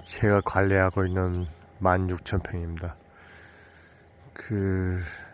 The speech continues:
그 우-, 우-, 우리 산에 그 자꾸 도-, 도둑이 몇 번 들어-, 들어가지고, 어,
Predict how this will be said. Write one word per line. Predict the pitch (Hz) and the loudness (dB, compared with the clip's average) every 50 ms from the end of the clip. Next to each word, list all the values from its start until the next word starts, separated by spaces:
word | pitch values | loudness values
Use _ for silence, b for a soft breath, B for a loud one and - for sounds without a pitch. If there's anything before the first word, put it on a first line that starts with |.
| B B B B - b b b b b b b b b b b b b - _ - - - - - - _ _ - - - | B B B B -20 b b b b b b b b b b b b b -20 _ -20 -20 -20 -20 -20 -20 _ _ -20 -12 -2
그 | - 120 | 2 4
우-, | 117 139 - - - - - - - - - | 4 4 2 -2 -10 -12 -14 -20 -14 -4 2
우-, | 147 123 120 120 139 - | 4 4 6 6 6 6
우리 | 143 127 123 123 123 | 6 8 8 8 8
산에 | - 127 123 117 117 117 113 113 110 110 107 104 104 104 98 - | 8 8 8 8 10 8 8 8 8 8 6 6 4 2 0 -2
그 | - - 104 101 95 | -2 0 2 2 2
자꾸 | - - - - - 120 98 | 0 0 -4 0 2 2 2
도-, | - 107 104 101 | 4 4 4 4
도둑이 | - - - - 92 113 107 95 95 | 4 2 -2 0 4 4 4 4 4
몇 | 95 98 95 - | 4 4 4 4
번 | - 101 98 | 4 2 2
들어-, | - - 101 95 90 - - | 2 2 2 2 2 0 -2
들어가지고, | - - 101 87 87 90 87 85 - 82 - 92 95 92 - | 0 2 2 4 4 2 0 0 -4 -6 -2 0 0 0 0
어, | - - - - - - - 101 - | -4 -16 -20 -20 -20 -18 -16 -14 -14